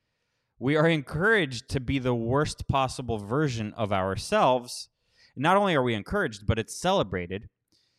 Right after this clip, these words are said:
So how does one Gen Zer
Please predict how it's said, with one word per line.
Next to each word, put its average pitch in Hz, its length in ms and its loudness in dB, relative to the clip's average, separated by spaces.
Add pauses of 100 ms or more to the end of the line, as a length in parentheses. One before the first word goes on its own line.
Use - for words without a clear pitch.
(180)
So 160 200 2
how 165 240 4
does 208 240 0
one 156 600 2 (880)
Gen 147 340 2
Zer 120 640 0